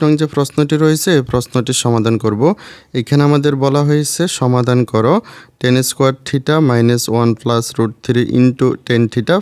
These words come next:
plus root three সমান জিরো।"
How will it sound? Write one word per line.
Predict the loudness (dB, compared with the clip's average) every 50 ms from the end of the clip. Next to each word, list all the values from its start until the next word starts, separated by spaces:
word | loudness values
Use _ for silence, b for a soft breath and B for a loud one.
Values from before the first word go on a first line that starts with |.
| -2
plus | -2 -2 -2 -2 -2 -4 -6 -2
root | 0 0 0 -2 -2 -2
three | 0 0 0 -2 B B B B B B B
সমান | -10 -6 -2 0 0 2 2 0 0 -2 -2 -2 -2 -2
জিরো।" | 0 0 0 2 0 -2 -4